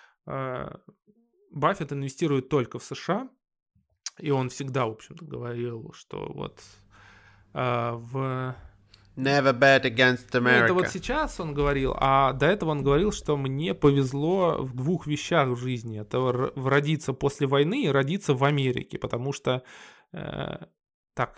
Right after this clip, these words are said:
Speaker 1: стоп, не после войны, до войны. А, м, начать инвестировать после войны, когда там бум начался,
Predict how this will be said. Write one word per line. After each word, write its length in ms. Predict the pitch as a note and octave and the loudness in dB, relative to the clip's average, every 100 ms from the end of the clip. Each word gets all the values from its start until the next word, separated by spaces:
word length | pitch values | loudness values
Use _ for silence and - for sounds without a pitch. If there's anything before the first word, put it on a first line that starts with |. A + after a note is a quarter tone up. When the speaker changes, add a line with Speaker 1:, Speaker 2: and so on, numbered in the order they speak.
| - | -14
Speaker 1:
стоп, 280 | - C3 - - | -6 -6 -6 -8
не 160 | B2+ | -6
после 340 | B2+ C3+ - A#2 | 0 0 2 0
войны, 280 | A2 A2 A2 | -2 -4 0
до 220 | B2 C3+ | 6 6
войны. 380 | A2 A2 A2+ - - | 4 0 -6 -12 -4
А, 480 | D#3+ D#3 - - D3+ | 4 4 4 -4 -6
м, 340 | C#3 C3+ B2 - _ - | -4 -4 -6 -12 _ -10
начать 400 | C#3+ D3 - D#3 D3+ | -4 -2 0 0 2
инвестировать 720 | D3 - F3+ D3 A#2 G#2 - - | 0 0 2 2 2 -4 -8 2
после 380 | D#3 B2+ C3 | 2 2 -2
войны, 320 | A#2+ B2 A3 D4 | -6 -4 -4 -4
когда 340 | E3+ C#3 D3+ | -4 2 2
там 280 | C#3+ C3+ B2+ | 4 0 2
бум 180 | D3 C3 | 0 -2
начался, 560 | B2+ C#3 - C3+ B2+ | -4 -6 -6 -6 -6